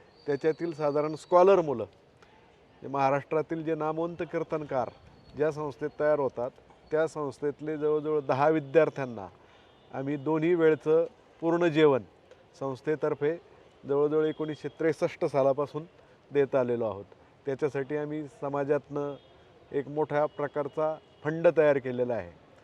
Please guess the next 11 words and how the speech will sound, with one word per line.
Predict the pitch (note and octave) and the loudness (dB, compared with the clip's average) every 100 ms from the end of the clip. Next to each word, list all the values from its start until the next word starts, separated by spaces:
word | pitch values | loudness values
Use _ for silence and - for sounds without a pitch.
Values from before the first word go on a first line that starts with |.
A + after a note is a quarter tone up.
| - - - | -20 -20 -14
आणि | A#2+ | -12
त्या | B2 D3+ | -4 -4
फंडाच्या | C#3+ B2+ C3 C#3 D#3 D#3 | -4 -6 -2 -4 -2 -2
व्याजाच्या | D3+ C#3 C#3 C#3 D#3 D#3+ | 0 0 -2 -4 -4 -4
माध्यमातून | D#3+ C#3+ D3 D3 C3+ C#3 D#3 - - _ _ | -4 -4 -2 -2 -2 -4 -10 -14 -20 _ _
त्या | C#3+ C#3 | -4 -2
विद्यार्थ्यांना | C#3+ C3 C#3+ C3 C3+ C#3 C#3+ | -2 0 -2 -2 -8 -8 -8
आम्ही | C#3 D#3 D3+ - - - _ - - - | -6 -8 -10 -20 -20 -20 _ -20 -20 -4
दैनंदिन | C3+ C#3+ D3+ D#3 D#3 F3+ F#3 - - - | 0 2 0 -2 -2 -2 -8 -20 -20 -8
जेवणाची | C3 C3+ C3+ C3+ D3 | 0 0 0 -4 -4
व्यवस्था | C#3+ B2+ - | -4 -4 -6